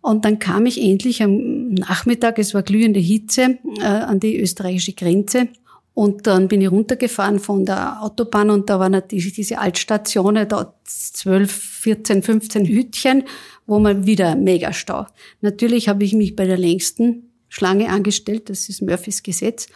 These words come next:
Und da war ich schon sehr, sehr, sehr genervt. Und da saß ein Mann in einem Hütterl und endlich kam ich mit meinem Auto dahin und habe ihm das Geld hineingegeben.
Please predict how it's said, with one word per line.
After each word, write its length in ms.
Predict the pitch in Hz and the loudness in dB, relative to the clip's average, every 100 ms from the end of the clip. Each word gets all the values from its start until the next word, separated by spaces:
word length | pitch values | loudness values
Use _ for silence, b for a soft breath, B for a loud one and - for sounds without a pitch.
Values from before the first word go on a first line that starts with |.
| B B B B B B - | B B B B B B -4
Und 260 | 233 214 | 0 2
da 80 | 214 | 4
war 80 | 202 | 2
ich 60 | 208 | 2
schon 120 | 196 | 0
sehr, 440 | - - 190 226 | 0 0 2 2
sehr, 320 | 240 190 185 | 0 0 0
sehr 240 | 190 - 202 | 0 -2 -2
genervt. 640 | 220 190 180 233 247 - | 0 0 0 -2 -2 -4
Und 280 | 247 196 - | -4 -4 -4
da 280 | 190 190 185 | 0 0 0
saß 400 | - - 208 220 | -2 -2 -2 0
ein 140 | 196 | 2
Mann 220 | 180 185 214 | 2 2 2
in 140 | 208 | 4
einem 180 | 190 175 | 2 2
Hütterl 360 | 233 - 254 214 | 0 0 0 2
und 120 | 214 | 2
endlich 400 | 208 202 202 185 | 0 2 0 -2
kam 240 | 185 175 | -2 0
ich 200 | 262 240 | 0 0
mit 120 | 240 | 0
meinem 280 | 208 196 196 | 0 0 -2
Auto 280 | 196 190 247 | -2 -4 -4
dahin 360 | 233 214 233 220 | 0 2 4 2
und 120 | 196 | 0
habe 200 | 190 311 | -2 -4
ihm 80 | 302 | -6
das 200 | - - | -8 0
Geld 320 | 185 202 208 | 2 2 2
hineingegeben. 800 | 226 214 220 247 233 233 269 | 0 2 0 -2 -2 0 0